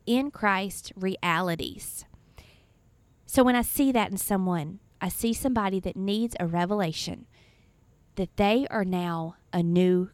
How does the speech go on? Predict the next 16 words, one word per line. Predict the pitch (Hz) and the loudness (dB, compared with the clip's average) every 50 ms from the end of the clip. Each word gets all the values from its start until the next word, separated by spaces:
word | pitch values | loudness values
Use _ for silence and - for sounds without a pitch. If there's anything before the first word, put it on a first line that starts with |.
| _ | _
creation. | - - 190 185 170 135 165 160 - - - - - - - - _ _ - - _ _ _ _ _ _ _ _ _ _ _ - - | -8 -4 -2 -2 -2 -2 -2 -2 -2 -2 -4 -4 -6 -8 -12 -16 _ _ -20 -20 _ _ _ _ _ _ _ _ _ _ _ -18 -4
So | - - 202 | 0 2 2
I'm | 214 | 4
gonna | 214 214 | 4 2
give | 214 196 | 2 0
you | 190 185 | 0 -2
three | - 208 202 190 | -2 -4 -4 -4
keys | - 208 190 180 170 | -6 -8 -8 -6 -6
here, | - 180 160 151 - - _ _ _ _ _ - - - _ - | -6 -6 -6 -8 -10 -14 _ _ _ _ _ -20 -20 -20 _ -4
'cause | - 233 233 | -2 -2 0
I | - 220 | 0 0
love, | 226 226 226 233 233 220 - - | 0 2 2 2 0 -2 -6 -8
I | 247 | -4
love | 302 392 381 - | -4 -4 -2 -2
numbering | 202 175 170 185 175 160 135 160 196 | -4 -4 -4 -4 -6 -6 -8 -8 -10
things | - - 147 147 143 139 - - - | -10 -10 -10 -10 -10 -12 -14 -14 -16